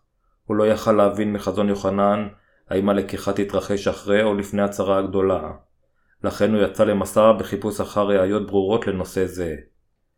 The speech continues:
בזמן מסעו הוא פגש בחורה בשנות העשרה. בחורה זו טענה שהיא ראתה בחזיונה שהלקיחה תתרחש לפני הצרה הגדולה. כשהוא מאמין למה שהיא אמרה לו ושוכנע שהלקיחה תתרחש לפני הצרה,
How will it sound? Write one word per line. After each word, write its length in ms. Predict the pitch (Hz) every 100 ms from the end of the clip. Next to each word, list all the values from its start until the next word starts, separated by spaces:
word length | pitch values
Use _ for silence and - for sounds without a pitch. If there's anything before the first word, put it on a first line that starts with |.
| _ -
בזמן 320 | 107 98 104
מסעו 760 | 104 104 104 101 98 107 107 -
הוא 120 | - -
פגש 220 | 101 104
בחורה 380 | 104 - 101 104
בשנות 360 | 98 104 101
העשרה. 440 | 101 95 - 95 87 71 - _ _ _ _ _ -
בחורה 400 | 92 95 98 95
זו 140 | 98
טענה 340 | 92 92 95
שהיא 160 | 90 98
ראתה 300 | 90 87 95
בחזיונה 760 | 92 92 90 90 90 92 92 92 - _ _
שהלקיחה 560 | - 92 92 95 -
תתרחש 460 | 101 101 95 95 98 98
לפני 240 | - 95
הצרה 340 | 95 95 92
הגדולה. 580 | 92 90 92 95 87 76 - - _ _ _ _ _ _
כשהוא 200 | - 113
מאמין 320 | 120 117 127 117
למה 200 | 117 -
שהיא 220 | - 107
אמרה 240 | 98 104
לו 160 | 101 92
ושוכנע 460 | 92 98 - 107
שהלקיחה 500 | 101 92 87 92 95
תתרחש 420 | 98 98 92 101 98
לפני 280 | 92 -
הצרה, 540 | 95 95 87 85 90